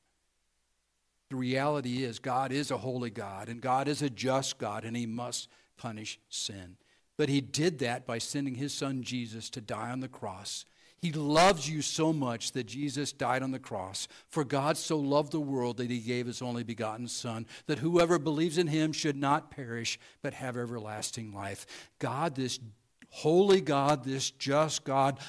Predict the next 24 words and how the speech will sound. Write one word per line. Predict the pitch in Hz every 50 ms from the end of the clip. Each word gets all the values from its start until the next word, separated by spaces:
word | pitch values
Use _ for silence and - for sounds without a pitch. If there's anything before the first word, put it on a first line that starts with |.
| - -
loves | 139 131 131 139 143 139 -
you | 160 151
so | 135 - - 139 135
much | 135 131 123 120 120 - - - - - _
that | 151 135
he | 139 160
offers | - - 127 127 139 139 - 165 147 -
for | - - 147
you | 139 123 127 127 127 131
the | 127 135 127
gift | 117 107 107 143 143 139 131 - - -
of | 113 107
eternal | 120 113 - - 127 120 123 123 117
life | 107 101 101 101 101 98 - - - - - - -
simply | - - - 143 123 123 - 131 123
by | 110 107 113 113 107 - _ _ _ _
turning | - - - 143 143 139 135 123 113 110 107 104 92 - - - -
and | 131 131 123
believing | 110 120 110 110 123 120 107 117 113 110
in | 113 107 98
Jesus | - 110 101 98 98 98 95 - -
as | 101 95
your | 101 104
Savior. | 101 - - 98 92 90 92 95 98 98 98